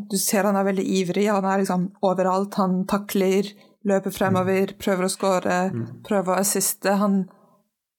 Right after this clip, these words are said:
Speaker 1: han gjør veldig mye, og jeg tror at han er en av de spillere, hvis han får litt mer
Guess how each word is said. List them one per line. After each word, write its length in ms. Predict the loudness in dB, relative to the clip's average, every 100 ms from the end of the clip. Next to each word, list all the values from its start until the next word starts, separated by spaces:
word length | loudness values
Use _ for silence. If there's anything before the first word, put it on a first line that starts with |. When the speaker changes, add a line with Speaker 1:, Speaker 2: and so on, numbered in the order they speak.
| -18 -4
Speaker 1:
han 140 | 0
gjør 320 | 2 2 0 0
veldig 220 | 0 2
mye, 320 | 2 2 0 -2 -8 _ _ _ _ _ _ _ _ -2
og 320 | 0 2 0
jeg 120 | -2
tror 240 | -2 0 0
at 100 | 0
han 160 | -2 -4 -10 _ _ 0
er 200 | 0 0
en 160 | 0
av 80 | 0
de 100 | 0
spillere, 360 | 0 2 2 2
hvis 160 | 2
han 120 | 0
får 320 | 0 0 0 0
litt 180 | -2 0
mer 160 | 0